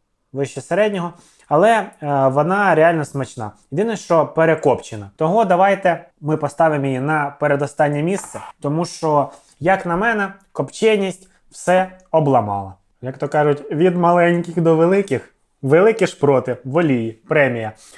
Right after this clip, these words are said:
Сто сорок чотири гривні, двісті сорок грам. Що там всередині? Я ж хочу вже подивитися, які там вони, наскільки вони великі. <laughs> Одна, одна шпротіна буде. <laughs> Ну, три, хорошо, три шпротіни. Давайте, подивимось. Воу-воу-воу,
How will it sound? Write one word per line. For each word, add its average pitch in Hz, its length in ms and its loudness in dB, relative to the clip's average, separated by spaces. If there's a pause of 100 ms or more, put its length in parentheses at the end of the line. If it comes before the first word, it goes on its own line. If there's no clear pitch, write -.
(160)
Сто - 360 0
сорок 156 400 2
чотири 151 560 0
гривні, 214 540 -2
двісті 165 420 0
сорок 143 320 0
грам. 101 260 -8 (140)
Що 208 120 -14
там 202 120 -10
всередині? 113 380 -6
Я 123 100 -4
ж - 100 -12
хочу 143 200 -2
вже 143 120 2
подивитися, 151 380 2
які 120 160 -2
там 143 180 -4
вони, 135 280 -2 (240)
наскільки 175 380 -4
вони 151 380 2
великі. 131 560 0 (640)
<laughs> - 180 0
Одна, 160 280 2 (240)
одна 143 240 0
шпротіна 127 480 -2
буде. 120 200 -4 (420)
<laughs> 233 60 2 (720)
Ну, 170 100 -4
три, 127 300 0
хорошо, 120 320 -6
три 135 180 0
шпротіни. 113 440 -4
Давайте, 123 360 -6 (160)
подивимось. 117 400 -8 (200)
Воу-воу-воу, 135 720 2